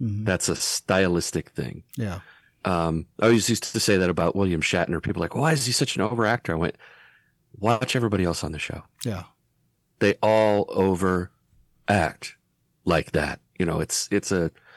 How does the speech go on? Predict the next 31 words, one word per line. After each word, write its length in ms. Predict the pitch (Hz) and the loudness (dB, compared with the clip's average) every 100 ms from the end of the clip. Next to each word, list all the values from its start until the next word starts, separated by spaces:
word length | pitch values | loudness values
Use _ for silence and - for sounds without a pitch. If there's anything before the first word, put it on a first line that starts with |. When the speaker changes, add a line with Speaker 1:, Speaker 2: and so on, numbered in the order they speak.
| - _ _ _ - | -20 _ _ _ 0
Speaker 2:
and 280 | 107 98 87 | 2 2 2
different 480 | 127 - 120 - | 0 2 0 0
times 480 | - 117 104 92 87 | -4 0 2 2 0
as 100 | 85 | -2
you 60 | 90 | -2
get 120 | 98 | -2
older, 360 | 92 92 82 82 | 0 0 -2 -4
it's, 320 | 85 - - | -6 -10 -12
it's 220 | - 85 - | -8 -6 -6
the 80 | 80 | -4
same 260 | - - | -6 -8
thing. 280 | - - - _ - | -10 -10 -10 _ -10
Speaker 1:
Mm-hmm. 280 | 104 98 104 _ _ _ _ _ - | -8 -10 -14 _ _ _ _ _ -8
Speaker 2:
Um, 280 | 80 78 80 | -6 -6 -2
in 120 | 113 | 0
different 320 | 98 120 127 - | 2 2 2 0
countries, 600 | 90 85 - 82 80 - | -2 -2 -2 -2 -2 -2
you'll 100 | 82 | -2
run 180 | 85 82 | -2 -2
into 160 | 78 | -2
that 220 | 78 76 - | -2 -2 -4
too. 240 | 80 78 | -4 -4
"Wow, 200 | 165 165 | -2 0
he's 180 | 143 110 - | 0 0 -2
overacting." 640 | 165 131 151 151 - 82 - | 0 0 0 0 -2 -4 -2
Eh, 380 | 190 208 214 214 - | -2 0 0 -2 -4
Speaker 1:
<laughs> 1300 | - - - _ _ _ _ - - _ - _ - | -8 -8 -10 _ _ _ _ -18 -18 _ -14 _ -2
Speaker 2:
their 140 | 156 | -2
cultures 500 | - - 170 180 143 | 0 0 2 2 2
are 100 | 131 | 0
more 440 | 123 135 147 139 | 0 2 2 0